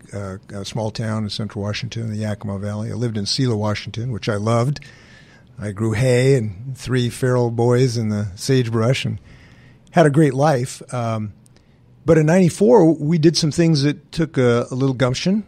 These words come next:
a little spine, and were a bit controversial. And the one that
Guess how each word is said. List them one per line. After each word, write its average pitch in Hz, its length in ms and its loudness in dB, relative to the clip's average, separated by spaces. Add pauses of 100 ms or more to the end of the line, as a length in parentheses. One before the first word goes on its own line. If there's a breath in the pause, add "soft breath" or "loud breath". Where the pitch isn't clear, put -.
(100)
a 135 60 -12
little 131 140 0
spine, 131 600 -2
and 127 280 -2
were 127 60 -2
a 120 40 -2
bit 135 140 -2
controversial. 131 680 -4
And 107 440 -6
the 117 80 -6
one 131 260 0
that 113 200 -4